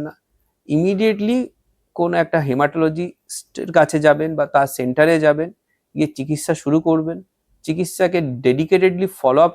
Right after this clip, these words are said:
করবেন, মাঝখানে ছাড়বেন না। আর মনে রাখবেন যে কথাটা আমি সবচেয়ে ইম্পর্টেন্ট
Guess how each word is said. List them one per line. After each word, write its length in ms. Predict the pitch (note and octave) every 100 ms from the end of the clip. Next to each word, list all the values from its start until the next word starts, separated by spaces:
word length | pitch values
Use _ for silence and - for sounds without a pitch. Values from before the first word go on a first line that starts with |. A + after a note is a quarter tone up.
| F3
করবেন, 300 | E3+ E3+ F3 F3+ _ _ _
মাঝখানে 460 | C#3 C3+ - D#3+ E3
ছাড়বেন 460 | - C3+ C#3 E3 E3 F3
না। 60 | F3 _ _ _ _ -
আর 140 | C3+ C3+
মনে 180 | D3 F#3
রাখবেন 280 | A3+ G#3 G3
যে 80 | F#3
কথাটা 260 | F#3 F#3 F#3+
আমি 120 | G3
সবচেয়ে 340 | F3+ F3 - D#3
ইম্পর্টেন্ট 460 | D3 E3+ E3+ F#3